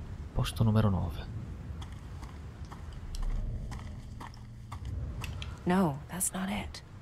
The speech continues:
Speaker 1: Vabbè, devo riguardarle tutte, raga, non mi ricordo più
Speaker 2: Not
Speaker 1: che
Speaker 2: that one
Speaker 1: cazzo
Speaker 2: either.
Speaker 1: era. Il nove.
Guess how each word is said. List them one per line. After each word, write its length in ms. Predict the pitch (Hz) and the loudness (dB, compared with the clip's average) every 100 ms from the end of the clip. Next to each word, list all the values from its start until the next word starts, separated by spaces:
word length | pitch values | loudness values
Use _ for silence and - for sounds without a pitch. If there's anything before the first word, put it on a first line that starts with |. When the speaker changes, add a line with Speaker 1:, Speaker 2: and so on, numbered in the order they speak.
| - - | -8 6
Speaker 1:
Vabbè, 320 | 113 104 104 | 10 12 12
devo 140 | 104 | 12
riguardarle 440 | 104 107 104 107 101 | 12 12 12 12 12
tutte, 220 | 104 101 | 12 12
raga, 160 | 101 | 12
non 100 | 101 | 12
mi 60 | 101 | 12
ricordo 260 | 101 107 101 | 12 12 12
più 140 | 104 | 12
Speaker 2:
Not 80 | 101 | 12
Speaker 1:
che 80 | - | 10
Speaker 2:
that 140 | - | 6
one 100 | 90 | 6
Speaker 1:
cazzo 240 | 82 98 | 8 10
Speaker 2:
either. 140 | 95 95 | 10 10
Speaker 1:
era. 200 | 95 - - - - - - - | 10 4 -4 -16 -12 -10 -8 6
Il 160 | 104 104 | 12 12
nove. 400 | 101 98 95 | 12 12 12